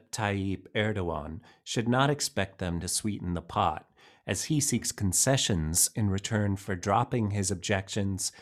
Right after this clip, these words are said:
to Sweden and Finland joining nato. His stance has injected some high-stakes drama in the lead up to this week's nato summit in Madrid.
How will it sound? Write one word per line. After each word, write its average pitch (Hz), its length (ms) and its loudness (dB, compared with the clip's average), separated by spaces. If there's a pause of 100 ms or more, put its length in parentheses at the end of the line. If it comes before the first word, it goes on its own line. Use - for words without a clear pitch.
(160)
to - 100 -4
Sweden 135 640 2
and 95 180 -2
Finland 87 680 0
joining 95 480 -2
nato. 98 540 -2 (920)
His 127 200 0
stance 139 540 2
has 95 180 -2
injected 92 520 -2
some 85 240 -2
high-stakes 101 800 -2
drama 107 680 0
in 107 160 -2
the 104 100 0
lead 120 260 0
up 113 220 -4
to 110 100 -4
this 117 300 -2
week's 101 320 -2
nato 101 380 2
summit 98 680 0
in 87 180 -4
Madrid. 82 440 -2